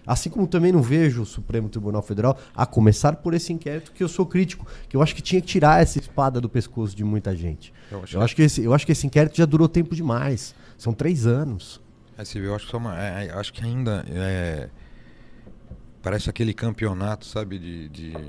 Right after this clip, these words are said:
Speaker 2: eu faço sempre uma versão de jogo de futebol pra ficar mais fácil pra, pra que fique mais lúcido, né, pra poder entender.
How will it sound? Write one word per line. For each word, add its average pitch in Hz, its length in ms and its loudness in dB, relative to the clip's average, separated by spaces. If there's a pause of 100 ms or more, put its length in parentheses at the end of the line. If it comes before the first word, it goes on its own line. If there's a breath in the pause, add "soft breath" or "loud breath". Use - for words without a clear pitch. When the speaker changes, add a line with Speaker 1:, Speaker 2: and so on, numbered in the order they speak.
(400)
Speaker 2:
eu 101 100 -14
faço - 300 -12
sempre 131 260 -6
uma 113 160 -4
versão 92 420 -6
de 82 140 -12
jogo 85 260 -10
de - 80 -20
futebol 85 400 -8
pra - 180 -12
ficar 101 200 -10
mais 104 240 -6
fácil 90 300 -8
pra, 101 360 -6 (920 soft breath)
pra 104 100 -8
que 127 260 -8
fique 110 280 -10
mais 123 400 -10
lúcido, 87 560 -8
né, 95 180 -6
pra 90 140 -6
poder 92 260 -6
entender. 80 460 -6